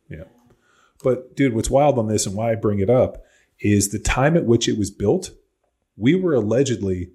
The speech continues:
hunter-gatherers, like, n-, with Neanderthals.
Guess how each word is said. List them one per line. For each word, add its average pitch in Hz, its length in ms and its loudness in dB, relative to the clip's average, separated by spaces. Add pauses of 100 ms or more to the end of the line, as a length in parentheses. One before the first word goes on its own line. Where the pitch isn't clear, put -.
hunter-gatherers, 104 880 2 (560)
like, 95 300 -2 (440)
n-, 104 140 -4
with 107 160 2
Neanderthals. 95 720 0